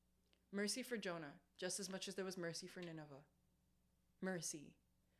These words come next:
And this is, this is the God that makes me cry.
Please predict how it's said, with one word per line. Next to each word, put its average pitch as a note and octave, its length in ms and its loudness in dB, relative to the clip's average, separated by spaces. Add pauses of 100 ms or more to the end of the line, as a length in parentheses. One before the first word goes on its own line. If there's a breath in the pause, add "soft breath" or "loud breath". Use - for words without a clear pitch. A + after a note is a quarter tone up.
(160 soft breath)
And A3 80 6
this D4 200 6
is, D#4+ 300 4 (340 soft breath)
this D4 160 10
is E4+ 140 8
the A#3+ 100 8
God F#3 320 8
that D#3+ 120 0
makes D#3 260 -4
me D#3+ 80 -6
cry. C#3 180 -10